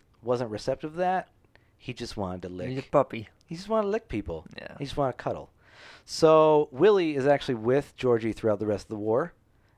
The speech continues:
Speaker 1: and all his men called him Private Willie.
Speaker 2: <laughs> That's
Speaker 1: And he,
Speaker 2: cool.
Speaker 1: he followed Georgie around. Uh, there was a staff member that was in charge of taking care of Willie, which was mostly just to not, like, eat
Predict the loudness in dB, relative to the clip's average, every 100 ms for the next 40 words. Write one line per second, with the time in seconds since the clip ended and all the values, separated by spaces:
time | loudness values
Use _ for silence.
0 | _ -4 -2 -2 -4 -6 -2 -2 -2 -6
1 | -8 -6 -4 -4 -4 -6 -6 -8 -6 -4
2 | -4 -8 _ _ -12 -12 -8 -8 -8 -10
3 | -8 -8 -6 -8 -10 -14 -10 -4 -2 -2
4 | -2 -2 -2 -4 -10 -8 -8 -8 -10 -18
5 | _ _ _ _ _ _ -6 0 0 0
6 | -2 -4 -4 -2 -2 -2 -4 -2 -2 -4
7 | -8 -8 -8 -12 -12 -12 -10 -6 -4 -4
8 | -8 -10 -6 -6 -6 -8 -14 _ _ _
9 | -10 -8 -6 -6 -4 -8 -8 -8 -8 -8
10 | -10 -14 -14 -18 -18